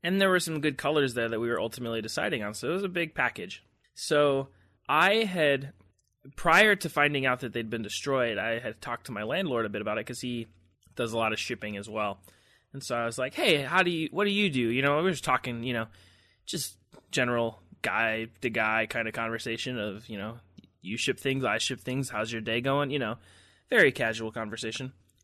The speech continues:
And he'd kind of given me the heads up that if you have something, if you can get to the post office around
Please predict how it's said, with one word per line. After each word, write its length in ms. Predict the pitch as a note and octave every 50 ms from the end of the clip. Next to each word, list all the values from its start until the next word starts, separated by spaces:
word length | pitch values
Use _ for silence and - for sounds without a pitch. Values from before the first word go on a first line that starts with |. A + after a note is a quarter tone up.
| _ _ _ _ _ _ _ _ _ _ -
And 140 | - C3+ E3
he'd 180 | A#3 B3 A3+
kind 180 | - A3 G3 E3+
of 80 | D#3
given 260 | C#3+ D#3 C#3+ D3 C#3+ C#3+
me 140 | C#3+ C#3
the 160 | C3+ B2 B2+ B2
heads 240 | C3 B2+ B2 A#2+
up 200 | C3 B2 A#2+ -
that 140 | - B2+ A#2
if 160 | A#2 A2+ -
you 120 | A#2+ B2 A#2+
have 240 | - D3 D3+ D3+ D3
something, 420 | - C3 A#2+ - - A2+ A2+ G#2+
if 160 | - A#2 -
you 100 | B2 B2
can 80 | B2 C3
get 140 | D#3 F#3 -
to 80 | G#3
the 80 | F3 D3
post 280 | - C#3+ C3+ C3 -
office 460 | A#2+ A#2+ A#2+ A#2+ - B2 A#2+ A#2 - A#2
around 280 | A#2+ A#2+ A#2 G#2 -